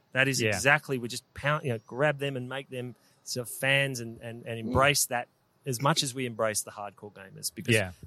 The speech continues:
Speaker 1: we wanna, like, help people, like, like, soft landing into this culture if we,
Speaker 2: Yeah,
Speaker 1: if we
Speaker 2: yeah,
Speaker 1: can.
Speaker 2: yeah. I mean, how important was for the launch space to actually achieve this kind of a scale of the rooms? 'Cause having just done the walkthrough, it's like,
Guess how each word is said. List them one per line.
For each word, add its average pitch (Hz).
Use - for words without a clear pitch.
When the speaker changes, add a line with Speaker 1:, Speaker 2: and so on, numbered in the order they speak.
Speaker 1:
we 117
wanna, 127
like, 117
help -
people, 113
like, -
like, 117
soft -
landing 139
into 104
this 98
culture -
if -
we, 120
Speaker 2:
Yeah, 110
Speaker 1:
if 107
we 107
Speaker 2:
yeah, 101
Speaker 1:
can. 98
Speaker 2:
yeah. 104
I 170
mean, 190
how 190
important 156
was 131
for 139
the 127
launch 123
space 107
to 113
actually 110
achieve 123
this 127
kind 127
of 104
a 104
scale 107
of 95
the 110
rooms? 95
'Cause 120
having 120
just 127
done 117
the 110
walkthrough, 143
it's -
like, 117